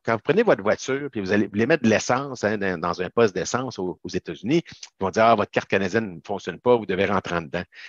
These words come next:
Mais c'est pas vrai. Quand ils vous demandent c'est quoi votre zip code, c'est pas compliqué.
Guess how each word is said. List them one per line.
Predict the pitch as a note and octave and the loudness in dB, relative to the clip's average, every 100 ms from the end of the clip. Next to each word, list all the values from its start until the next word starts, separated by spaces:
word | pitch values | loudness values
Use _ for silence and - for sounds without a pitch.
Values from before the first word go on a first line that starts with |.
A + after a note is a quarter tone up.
| - | -14
Mais | G2 | -4
c'est | - | -2
pas | C#3 G#2+ | 0 -2
vrai. | C#2+ D2 - - - - | -4 -10 -14 -18 -20 2
Quand | D3 | 6
ils | D#3+ | 6
vous | D3 | 6
demandent | F#3 | 4
c'est | G3+ C3 | 4 4
quoi | E3+ | 4
votre | A2 G2+ | 4 2
zip | A#2+ B2 | 0 -2
code, | - G2+ G2+ - _ - | -2 -2 -4 -12 _ -10
c'est | - | -4
pas | B2 | -2
compliqué. | B2+ G2 - F#2+ | -2 -4 -8 -10